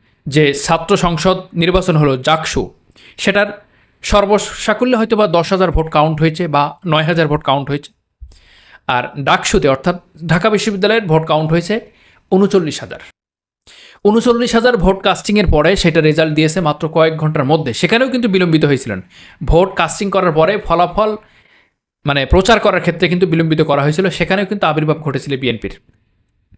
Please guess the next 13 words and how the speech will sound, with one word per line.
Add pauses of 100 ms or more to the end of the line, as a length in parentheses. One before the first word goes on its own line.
(180)
কিন্তু
সেখানে (340)
মৌলিক
যে
কাজ, (400)
উপাচার্য
অর্থাৎ (120)
ভিসি
যে (240)
সেখানে
শক্ত
অবস্থানে
ছিল,